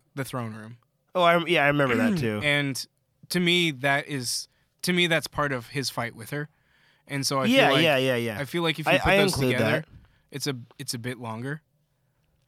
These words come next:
Speaker 1: Um,
Speaker 2: Kinda like round one, round two.
Speaker 1: Yeah. Whereas I feel like Ironmonger was a short fight.
Speaker 2: Oh, yeah.
Speaker 1: And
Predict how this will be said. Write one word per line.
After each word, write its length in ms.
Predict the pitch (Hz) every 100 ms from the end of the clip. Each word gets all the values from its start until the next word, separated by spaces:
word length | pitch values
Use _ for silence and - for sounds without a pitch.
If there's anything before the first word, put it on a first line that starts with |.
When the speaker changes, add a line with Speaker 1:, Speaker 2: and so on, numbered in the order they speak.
| _ _ _
Speaker 1:
Um, 640 | 135 127 123 120 117 113 - -
Speaker 2:
Kinda 180 | - 147
like 140 | 147
round 260 | 131 135 131
one, 180 | 127 123
round 240 | 123 120
two. 280 | 123 120 135 _ _ - -
Speaker 1:
Yeah. 400 | 208 208 131 101 _
Whereas 380 | - 165 160 156
I 100 | 165
feel 220 | 180 180
like 480 | 165 156 135 - - _ _
Ironmonger 600 | 151 160 156 143 131 123
was 160 | 123 120
a 40 |
short 280 | 113 123 -
fight. 280 | - 107 107 _ _ _ _ _ _ - -
Speaker 2:
Oh, 100 | 151
yeah. 300 | 113 90 - -
Speaker 1:
And 580 | 143 135 131 127 123 113